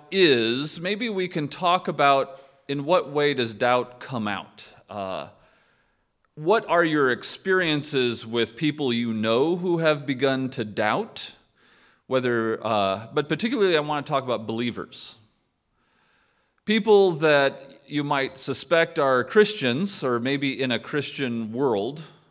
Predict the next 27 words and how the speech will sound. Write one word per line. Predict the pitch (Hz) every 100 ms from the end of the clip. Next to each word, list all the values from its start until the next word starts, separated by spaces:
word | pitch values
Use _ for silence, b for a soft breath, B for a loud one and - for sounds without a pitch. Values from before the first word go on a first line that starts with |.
| b _
Uh, | 104 101
maybe | 110 113
they | 113
go | 110
to | 107
a |
Christian | 98 120 104 95
school, | - 151 143 139
maybe | 127 107 104
they're | 101
in | 101
your | 95
church. | 98 - 123 117 - - _ b b b b b b b b b b b _ _ _ _ _ _ -
And | 135 143 139 135 135
you | 143
have | 135
had | 147 180 196
people, | 190 190 180 170 156 - - - _ _ _
uh, | 127 113 101 95
doubt. | - 135 92 - - - B B B B -
Now, | 139 139
this | 214 233
is | 208
different. | 165 196 202 113 110
Doubting | 147 180 214 214
is | 190 160 131
different | 147 165 - 98 143 -